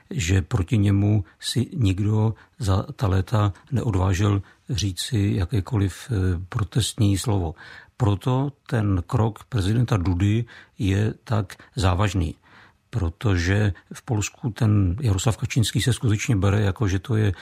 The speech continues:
člověk, proti kterému se nikdo z jeho zákona nepostaví. Tím, že on tak pevně drží v rukou tu svoji stranu a, eh, to svoje, ten svůj tábor, bych řekl,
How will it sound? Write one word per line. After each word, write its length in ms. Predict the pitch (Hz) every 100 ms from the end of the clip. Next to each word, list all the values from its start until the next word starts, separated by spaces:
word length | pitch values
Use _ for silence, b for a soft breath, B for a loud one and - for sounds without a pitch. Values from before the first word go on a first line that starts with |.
| B
člověk, 380 | - 123 98 107
proti 280 | 107 95 -
kterému 280 | 107 104
se 140 | 98 110
nikdo 320 | 98 92 104
z 60 | 98
jeho 200 | 92 98
zákona 500 | 95 90 98 98 92 B B
nepostaví. 600 | 110 - 98 - 90 - - B B B B B
Tím, 160 | - 90
že 100 | 107
on 100 | 104
tak 120 | 113
pevně 300 | - 101 117
drží 380 | 104 95 104 110
v 60 |
rukou 280 | 101 - 113
tu 120 | -
svoji 240 | - 113 117
stranu 520 | - 101 98 101 127 -
a, 280 | 107 95 85 B - 202 107
eh, 180 | 90 82 78 -
to 220 | - 90
svoje, 680 | - - 101 104 101 98 85 -
ten 120 | 104
svůj 160 | 127
tábor, 520 | - 107 85 85 92 - _ -
bych 140 | 95
řekl, 300 | 87 90 -